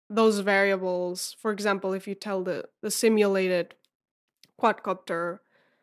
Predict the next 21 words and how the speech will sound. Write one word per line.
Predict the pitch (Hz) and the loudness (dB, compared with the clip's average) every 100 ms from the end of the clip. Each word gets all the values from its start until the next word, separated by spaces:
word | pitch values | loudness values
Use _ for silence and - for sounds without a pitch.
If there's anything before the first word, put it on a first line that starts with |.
| _ _ - | _ _ -2
"Move | 226 226 | 2 4
at | 226 190 - _ - | 4 0 -8 _ -4
X | 202 - - | -4 -4 -4
velocity," | 214 208 190 190 202 175 170 170 _ _ - | 0 2 0 -2 -6 -4 -6 -8 _ _ -12
and | 214 208 | -6 -4
then | 196 196 | -2 -2
you | 202 202 | -4 -6
try | - 226 220 | -4 0 2
it | 208 | 2
with | 214 | 0
the | 202 | 0
real | 208 233 220 208 | 2 6 6 6
one | 208 196 | 4 2
in | 196 | 0
the | 190 | -2
room | 180 190 202 202 196 | -2 2 2 2 0
where | 185 180 | -2 -4
you're | 170 | -6
testing | - 208 196 - 180 180 | -8 -6 -6 -6 -6 -4
and | 175 | -4
it, | 170 | -6